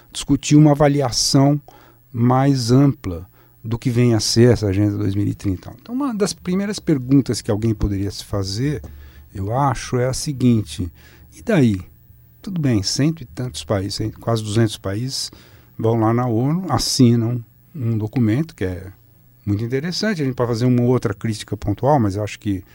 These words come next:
se fizer qualquer leitura da Agenda dois mil e trinta, vai ver que é quase que uma espécie de resumo daquilo que poderia ser a utopia contemporânea, ou a melhor utopia contemporânea, né? Mas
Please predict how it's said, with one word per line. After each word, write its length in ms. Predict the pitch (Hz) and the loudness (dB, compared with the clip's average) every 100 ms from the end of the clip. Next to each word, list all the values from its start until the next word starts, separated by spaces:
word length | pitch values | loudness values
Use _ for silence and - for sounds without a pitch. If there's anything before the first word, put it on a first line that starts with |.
| - - _ _ | -20 -20 _ _
se 180 | - - | -8 -6
fizer 400 | 107 107 107 113 | -2 0 0 0
qualquer 340 | 110 107 - 123 | -2 -4 0 0
leitura 500 | 113 107 143 139 110 | -2 0 4 6 6
da 120 | 101 | 2
Agenda 240 | 98 104 | -2 -2
dois 160 | 98 95 | -2 -2
mil 100 | 101 | -2
e 80 | 98 | -2
trinta, 260 | 113 127 | -4 -4
vai 160 | 110 104 | -2 -2
ver 180 | 101 110 | -2 -4
que 140 | - | -2
é 220 | 98 95 90 - - - - | -2 -2 -6 -14 -20 -20 -8
quase 400 | - 123 135 123 | 0 2 2 -2
que 400 | 117 - 117 107 | -8 -8 -4 0
uma 140 | 104 104 | 0 0
espécie 360 | - 117 - | 0 0 0
de 80 | 113 | 0
resumo 480 | 107 110 101 127 127 | 2 2 2 2 4
daquilo 300 | 110 - 117 | 2 2 0
que 100 | - | 0
poderia 400 | - 107 98 107 | 0 2 2 0
ser 140 | - | 0
a 60 | 110 | -2
utopia 640 | 107 - 110 - 113 113 | 0 0 0 -2 -4 -2
contemporânea, 880 | 101 104 110 95 104 95 131 151 90 | -2 0 0 0 -2 0 0 0 0
ou 240 | 87 90 92 | -4 -6 -6
a 80 | |
melhor 440 | 90 95 95 117 110 | -4 -2 2 2 2
utopia 400 | - 95 98 95 | -2 -6 -6 -6
contemporânea, 760 | 90 85 92 101 104 151 170 95 | -4 -4 -6 -6 -4 -2 -2 -6
né? 140 | 117 - _ _ _ - | -10 -14 _ _ _ -8
Mas 460 | 127 147 160 160 | -2 0 0 -2